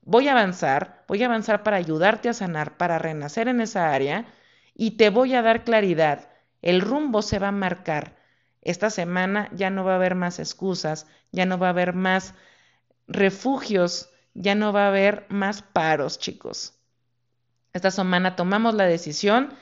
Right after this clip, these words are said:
de brincar de un lado del puente o del otro lado del puente, pero ya no nos vamos a poder quedar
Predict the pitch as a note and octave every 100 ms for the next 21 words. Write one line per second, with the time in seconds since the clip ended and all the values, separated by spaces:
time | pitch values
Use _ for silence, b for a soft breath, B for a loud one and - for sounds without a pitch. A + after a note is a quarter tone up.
0 | B B B F3 G3 F#3+ F#3 G3+ F#3+ F#3
1 | F#3 F#3+ - G3 A3 B3 G#3 F#3 G#3 G#3
2 | G#3 B3 B3+ F#3+ F3+ E3 D#3+ F3 F3+ G3+
3 | G3 F#3+ F#3 F3+ E3+ D3 D3 D3+ - b
4 | b - F3+ F#3 G3 G3 G3 F#3+ F#3+ F#3+
5 | F#3+ E3 E3+ F3 F3 D3+ F3+ C4+ -